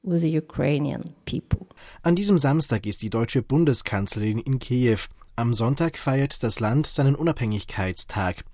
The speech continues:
Speaker 2: Dieses Jahr werde die Feier jedoch mit viel Traurigkeit gefeiert, so die Botschafterin.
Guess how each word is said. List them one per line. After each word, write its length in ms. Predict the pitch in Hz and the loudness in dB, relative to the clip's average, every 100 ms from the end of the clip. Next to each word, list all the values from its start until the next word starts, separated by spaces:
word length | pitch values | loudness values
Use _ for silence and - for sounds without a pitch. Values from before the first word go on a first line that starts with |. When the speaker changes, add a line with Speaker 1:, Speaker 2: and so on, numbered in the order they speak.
| - - - - - - | -20 -20 -20 -20 -10 -4
Speaker 2:
Dieses 280 | 190 147 | -2 0
Jahr 240 | 110 113 110 | 0 -2 -2
werde 200 | 110 104 | -2 -2
die 120 | 104 | -6
Feier 300 | - 107 131 | -4 0 2
jedoch 280 | 131 131 - | 2 0 -2
mit 160 | 139 | -4
viel 240 | - 165 165 | -2 -6 -6
Traurigkeit 800 | - - 131 131 110 - 98 - | -6 -4 0 0 -2 -4 -4 -4
gefeiert, 560 | 107 101 - 104 104 - - - - | -6 -4 -2 0 0 -4 -12 -20 -16
so 220 | - 95 | -10 -8
die 120 | 92 | -6
Botschafterin. 840 | 87 113 - 101 95 107 101 98 | -4 -4 -2 -4 -4 -4 -2 -2